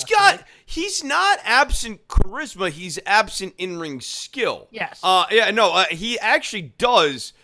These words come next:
Speaker 2: He's got a thing charisma-wise, but no, he just is not any good in the ring. But I, I, I,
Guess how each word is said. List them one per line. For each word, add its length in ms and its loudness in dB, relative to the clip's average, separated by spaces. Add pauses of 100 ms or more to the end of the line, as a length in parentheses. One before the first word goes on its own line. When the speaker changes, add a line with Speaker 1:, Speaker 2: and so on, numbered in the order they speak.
(160)
Speaker 2:
He's 220 -12
got 260 4
a 60 0
thing 500 -6 (500)
charisma-wise, 1160 -2 (300)
but 320 2
no, 160 4
he 160 -8
just 320 -8
is 260 -10
not 300 -2
any 340 -2
good 300 -6
in 120 -6
the 80 -8
ring. 320 -4
But 160 -6
I, 100 0
I, 360 2
I, 40 0